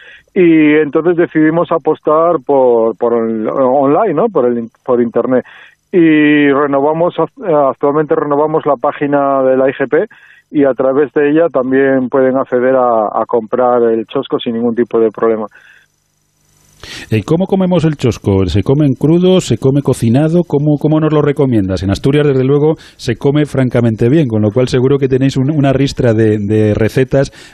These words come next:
Speaker 2: ah, preparadas para el chosco. ¿Tú cuál nos recomiendas?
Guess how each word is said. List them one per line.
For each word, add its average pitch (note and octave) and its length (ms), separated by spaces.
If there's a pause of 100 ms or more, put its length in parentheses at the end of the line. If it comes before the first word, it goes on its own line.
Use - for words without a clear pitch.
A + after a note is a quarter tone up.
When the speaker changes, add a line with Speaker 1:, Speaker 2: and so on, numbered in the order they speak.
Speaker 2:
ah, A#2 100
preparadas A#2+ 460
para A#2 180
el G#2 120
chosco. F2 340
¿Tú C#3 160
cuál C#3 140
nos C3+ 120
recomiendas? G2+ 600